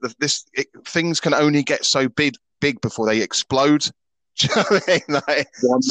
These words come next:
Speaker 2: hundred percent.
Speaker 1: and, and, and things like, I, I, I use, I use science as a, as a strange method of my thinking. Um,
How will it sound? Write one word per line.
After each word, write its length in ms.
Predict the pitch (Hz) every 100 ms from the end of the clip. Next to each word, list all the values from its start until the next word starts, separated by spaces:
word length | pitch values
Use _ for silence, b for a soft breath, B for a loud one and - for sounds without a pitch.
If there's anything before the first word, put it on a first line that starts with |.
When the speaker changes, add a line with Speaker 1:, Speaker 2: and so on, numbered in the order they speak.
| 131
Speaker 2:
hundred 360 | 131 147 147 139
percent. 280 | 120 - 113 - _ _ _ _ _ _ _ 131
Speaker 1:
and, 340 | 135 131 - 135
and, 100 | 131
and 300 | 131 131 131
things 340 | 185 170 - 135
like, 300 | 143 139 - _ _ _ _ _ _ -
I, 280 | 139 135 147
I, 40 |
I 20 | 139
use, 280 | 151 139
I 80 | 139
use 220 | 131 143
science 500 | - 151 147 127 95
as 120 | 117 113
a, 260 | 107 104 110
as 120 | 104
a 60 |
strange 480 | 104 - 131 117 113
method 340 | 120 123 120 104
of 100 | 98
my 120 | 101
thinking. 540 | - 120 120 107 98
Um, 360 | 101 104 101